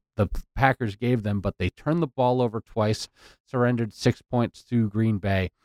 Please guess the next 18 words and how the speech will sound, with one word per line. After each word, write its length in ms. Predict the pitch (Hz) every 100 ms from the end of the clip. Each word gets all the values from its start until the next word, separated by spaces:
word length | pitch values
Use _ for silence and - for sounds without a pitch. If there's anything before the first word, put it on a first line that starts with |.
| _ _ -
and 280 | 98 92 85 _ _ _ _ _ _ _
could 80 | 127
only 320 | 131 135 143
muster 520 | 120 113 110 - 110 95 _
six 320 | - - 95 -
points 400 | 113 104 98 - -
in 300 | 139 135 131 _
the 60 | 107
second 380 | - 110 101 -
half. 340 | 113 107 101 _ _ _ _ -
Story 340 | - 120 117
we've 160 | 113 110
seen 280 | 120 113 104
for 100 | 110
the 80 | 104
Packers 460 | - 110 - 107 - -
all 200 | 135 135
throughout 340 | - 120